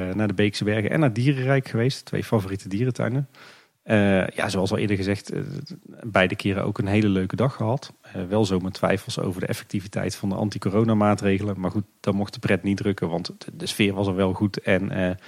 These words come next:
hebben ons ook bijzonder goed, eh, vermaakt. En ook voor de komende weken staan er nog, eh, wel wat, eh, bezoekjes op de planning. Dat is natuurlijk nu het voordeel, want nu heb je, nu moet je je bezoeken reserveren. Dus dan weet je ook wat je gaat doen.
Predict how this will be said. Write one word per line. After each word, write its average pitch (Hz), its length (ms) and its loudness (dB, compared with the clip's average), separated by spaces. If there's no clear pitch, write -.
hebben - 200 -6
ons 98 140 0
ook 95 120 2
bijzonder 107 400 2
goed, 104 260 -2
eh, 101 140 -2
vermaakt. 117 460 -2
En - 180 4
ook 139 80 4
voor 135 140 4
de 151 100 8
komende 147 200 6
weken 131 420 2
staan 131 240 4
er 123 60 4
nog, 120 240 0
eh, 107 120 2
wel 104 180 2
wat, 101 220 0
eh, 104 80 2
bezoekjes 107 400 0
op - 120 -4
de 98 60 -2
planning. 110 340 2
Dat - 240 -10
is - 80 -2
natuurlijk 95 220 0
nu 92 80 2
het 87 100 -4
voordeel, 107 320 4
want 87 140 -2
nu 92 100 -2
heb 92 160 -2
je, - 80 -2
nu 95 120 -2
moet 101 180 -2
je - 60 -2
je 87 60 2
bezoeken 104 300 0
reserveren. 90 520 0
Dus 82 100 -4
dan 87 140 0
weet 107 180 6
je 92 100 2
ook - 120 -8
wat 90 120 -2
je 90 60 -10
gaat 87 160 -2
doen. 151 180 2